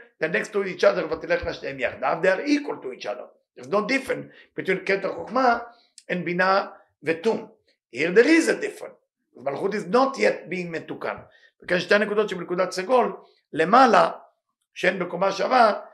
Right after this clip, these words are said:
נהפכו אצל מלכות להיות זו תחת זו, כתר וחוכמה למעלה ובינה ותום למטה. So whatever was fixed in סגול, which is in גבורה of זעיר אנפין, that more related to מלכות, is not been fixed in מלכות until it will be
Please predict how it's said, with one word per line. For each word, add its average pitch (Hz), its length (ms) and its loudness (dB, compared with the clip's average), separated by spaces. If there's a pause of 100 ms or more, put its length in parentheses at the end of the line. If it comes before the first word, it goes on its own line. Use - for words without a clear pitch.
(240)
נהפכו 220 440 4
אצל 190 160 2
מלכות 165 540 -4 (380)
להיות 180 300 0
זו 175 160 -4
תחת 156 280 -4
זו, 165 300 -6 (360)
כתר 175 320 -2
וחוכמה 151 300 0
למעלה 202 520 6
ובינה 160 240 0
ותום 165 360 -8 (100)
למטה. 135 400 -6 (420)
So - 40 -10
whatever 208 340 2
was 175 340 0 (100)
fixed - 440 -6 (1400)
in 214 100 -2
סגול, - 580 0
which 139 120 -12
is 151 120 -8
in 156 180 -8
גבורה 160 460 0 (400)
of 135 60 -8
זעיר 147 240 2
אנפין, 151 300 -8
that - 180 -16
more 175 140 0
related 151 380 -6
to - 60 -20
מלכות, 104 520 -4 (400)
is 139 100 -4
not 220 160 2
been 175 140 -8
fixed 160 240 -10
in 170 60 -8
מלכות 403 380 -2
until 214 260 -8
it 170 120 -8
will 139 140 -14
be 131 80 -18